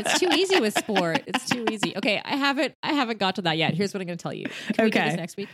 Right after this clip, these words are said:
Speaker 1: So,
Speaker 2: Okay.
Speaker 1: like, then I, like, had a cutoff time 'cause that was, like, a couple hours of, like, mind mapping, right? But then, like, I recognize, like, my own next step is to go, "How are these things, like, how am I gonna make these things happen? And what are the specific tasks? And then how do I
Speaker 2: Yes.
Speaker 1: lay out the specific tasks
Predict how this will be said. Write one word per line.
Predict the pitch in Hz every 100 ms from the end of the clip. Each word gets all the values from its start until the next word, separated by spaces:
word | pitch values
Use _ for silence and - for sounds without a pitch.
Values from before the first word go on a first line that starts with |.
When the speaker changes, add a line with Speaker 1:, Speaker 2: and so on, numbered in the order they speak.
| - - 233
Speaker 1:
So, |
Speaker 2:
Okay. | 220 -
Speaker 1:
like, | 240
then | 214 247 277 285 277
I, | 240
like, | 240
had | 240 226 214
a |
cutoff | - 208 185 -
time | 180 165 165 170
'cause | 180
that | 151
was, | 170
like, | 160 160 -
a |
couple | 233 180 165
hours | 151 156
of, | 160
like, | 165
mind | 156 143
mapping, | - - - 90 - -
right? | 160 160 - _ -
But | 220
then, | 214
like, | 214 -
I | 202
recognize, | 208 202 220 208
like, | 185 180
my | 175
own | 165 180
next | 170 151 -
step | - 170 101 71 - - _ _ _ _
is | 190 -
to | 185
go, | 170 139 135 156 - _ _ _ -
"How | 196 185
are | 185
these | 190 180
things, | 185 170 160
like, | 165
how | - 185
am | 202
I |
gonna | 196 185
make | 175
these | 175 170
things | 170 170
happen? | 160 160 165 185 247 _ _ -
And | 185 165
what | 165 -
are | 165
the | 170
specific | - 175 160 -
tasks? | 160 180 98 185 - - 185
And | 175
then | -
how | 170 165
do | 165
I |
Speaker 2:
Yes. | 156
Speaker 1:
lay | 156 156
out | 147
the | 170
specific | 170 - 156 -
tasks | - 156 139 -